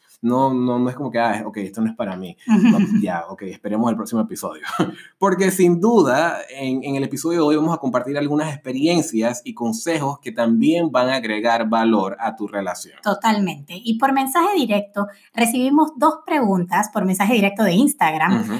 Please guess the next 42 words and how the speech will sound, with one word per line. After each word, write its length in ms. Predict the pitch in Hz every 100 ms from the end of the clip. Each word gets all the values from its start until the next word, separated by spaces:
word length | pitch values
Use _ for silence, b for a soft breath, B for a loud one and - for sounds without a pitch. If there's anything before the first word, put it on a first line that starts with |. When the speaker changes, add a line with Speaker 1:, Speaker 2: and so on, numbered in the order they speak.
| B B
Speaker 2:
que 180 | - 262
queremos 500 | 294 320 339 381 381 -
iniciar 640 | 240 226 220 - 262 262
respondiendo 840 | 269 - 190 185 196 226 220 233 233
el 160 | 180 170
día 240 | 180 175
de 120 | 151
hoy. 200 | 139 - 233
Y 40 |
Speaker 1:
Ujú. 120 | 233
Speaker 2:
estas 380 | 240 226 - -
fueron, 380 | 185 160 143 143 b b b
"¿Cómo 280 | - 370 415
llevamos 460 | 349 240 233 247 262
nuestra 360 | 247 - 190
Speaker 1:
<clears throat> 0 |
Speaker 2:
relación 640 | 180 175 175 175 - 320 320
cuando 340 | 220 180 175
fuimos 480 | 165 214 220 220 220
solteros?" 640 | 339 339 330 202 170 180
Speaker 1:
Uy. 240 | 208 180 B B B -
Speaker 2:
"¿Y 200 | 262 -
cómo 320 | 302 320 311
fue 260 | - 285 277
la 140 | 269
relación 640 | 226 180 180 196 214 214
de 120 | 190
amigos 720 | 170 175 220 311 330 339 330 -
para 240 | 190 165 160
ser 300 | - 185 160
novios?" 560 | 147 - - - - -
Speaker 1:
Y 120 | 131
esa 180 | 131 151
palabra 320 | 117 117 135
me 160 | 113 101
gusta. 540 | 117 - 90 90 90
Cuando 180 | 113 110
la 80 | 107
persona 260 | 110 131
hizo 140 | 139 151
la 180 | 139
pregunta, 680 | 117 107 120 139 135 143 143